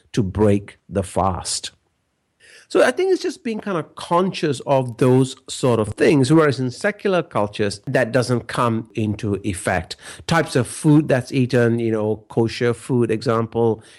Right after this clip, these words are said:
compared to cultures where it is irrelevant. I had a situation a few years ago where one of my clients wanted to have a conference, and it was during the Chinese New Year.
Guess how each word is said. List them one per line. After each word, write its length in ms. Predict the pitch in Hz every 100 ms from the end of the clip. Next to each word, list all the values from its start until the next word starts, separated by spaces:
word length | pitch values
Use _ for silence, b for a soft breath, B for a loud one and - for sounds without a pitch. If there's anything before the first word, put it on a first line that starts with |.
| -
compared 580 | 123 - 117 107 110
to 240 | - 110 107
cultures 500 | - 107 101 110 98
where 280 | 104 101 -
it 240 | 110 95 - 113
is 180 | 92 -
irrelevant. 720 | 101 90 95 95 90 90 92 - - B B B
I 100 | 160
had 140 | 277
a 60 | 285
situation 640 | - 190 160 156 160 156 139
a 40 |
few 200 | - 131
years 440 | 117 123 131 131
ago 320 | 143 127 110 104
where 440 | 107 120 117 110
one 360 | 113 135 131 131
of 220 | 120 117
my 160 | 110
clients 680 | 110 - 123 127 135 120 107
wanted 320 | 117 117 117 113
to 100 | 104
have 260 | 120 117 107
a 80 |
conference, 1080 | 104 - 123 143 185 - - 82 110 135 - - B B B
and 180 | 139 135
it 140 | 139
was 220 | 135 127
during 320 | 110 135 131 127
the 100 | 110
Chinese 800 | - - 120 117 127 131 117 117
New 240 | 117 123
Year. 460 | 123 180 123 92